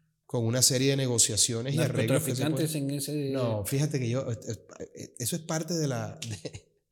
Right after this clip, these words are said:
Speaker 1: de la narrativa de la izquierda. Ayer lo hablaba con mi
Speaker 2: Ujú.
Speaker 1: mujer. Eh, oye, le decía yo a mi mujer, "Nena, lo, los, la izquierda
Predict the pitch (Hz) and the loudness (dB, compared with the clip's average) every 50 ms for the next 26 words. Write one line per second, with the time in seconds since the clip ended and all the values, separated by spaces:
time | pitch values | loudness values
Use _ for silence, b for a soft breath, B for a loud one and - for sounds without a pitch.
0 | B B B B B B B - 123 123 123 120 120 117 113 117 110 104 - 123 | B B B B B B B -4 -2 -2 -2 -2 -2 -2 -2 -2 -4 -2 -2 -2
1 | 127 139 143 143 127 110 - - - - 135 127 127 120 104 104 104 104 120 127 | -2 0 0 0 -2 -4 -4 -6 -6 -6 -4 -4 -4 -4 -4 -4 -4 -4 -6 -6
2 | 131 127 123 123 127 127 139 139 127 120 110 - 104 98 120 120 110 101 - B | -6 -6 -8 -8 -8 -8 -8 -6 -6 -6 -4 -4 -2 -2 -2 -4 -4 -8 -10 B
3 | B B B B B B - 110 110 110 110 107 104 104 - - 110 107 104 101 | B B B B B B -4 -4 -2 -2 -2 -4 -4 -6 -8 -6 -6 -4 -4 -4
4 | 95 101 107 107 113 113 117 110 101 104 104 98 101 104 104 104 98 - _ - | -4 -4 -4 -4 -4 -6 -6 -4 -4 -4 -4 -4 -6 -6 -8 -8 -10 -14 _ -16
5 | _ 110 107 104 101 107 - - 104 101 98 95 92 - - 104 95 87 - - | _ -6 -6 -6 -6 -6 -8 -8 -8 -6 -8 -8 -10 -12 -14 -12 -12 -12 -12 -10
6 | - 104 101 110 113 120 117 | -10 -8 -8 -8 -8 -10 -12